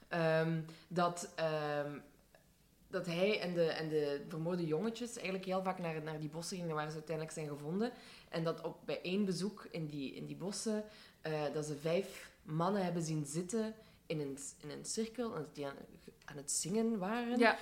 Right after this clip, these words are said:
Speaker 1: Ehm, en dat ze deden wat mannen en vrouwen doen samen.
Speaker 2: Mm, mm, oké.
Speaker 1: Hè?
Speaker 2: Mm.
Speaker 1: Knipoog.
Speaker 2: Ja,
Speaker 1: Dus,
Speaker 2: ja,
Speaker 1: eh,
Speaker 2: ja.
Speaker 1: maar ja, ik, ik,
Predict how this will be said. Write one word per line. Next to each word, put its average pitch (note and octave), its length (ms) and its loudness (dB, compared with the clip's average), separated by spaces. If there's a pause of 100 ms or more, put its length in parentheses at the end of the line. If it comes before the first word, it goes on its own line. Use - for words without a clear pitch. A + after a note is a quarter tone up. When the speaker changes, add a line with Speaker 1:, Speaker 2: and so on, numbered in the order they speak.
(140)
Speaker 1:
Ehm, E3+ 380 6 (120)
en F3 160 0
dat F3 200 2
ze F3+ 80 -4
deden F#3+ 280 6
wat F3+ 260 -2 (220)
mannen F3+ 380 -4
en E3 180 -2
vrouwen D3+ 440 -2
doen C3+ 320 -6 (160)
samen. G#3 540 2
Speaker 2:
Mm, G3+ 60 -4
mm, F#3 180 -6 (300)
oké. - 140 -18 (200)
Speaker 1:
Hè? F3 160 -6 (100)
Speaker 2:
Mm. G3 400 -2
Speaker 1:
Knipoog. F3+ 640 -8
Speaker 2:
Ja, F#3+ 240 -8
Speaker 1:
Dus, E3 320 0
Speaker 2:
ja, F#3 60 2
Speaker 1:
eh, D#3+ 140 4
Speaker 2:
ja. - 160 0 (1120)
Speaker 1:
maar E3 180 0
ja, E3 220 6
ik, D#3 100 -4 (200)
ik, - 200 -10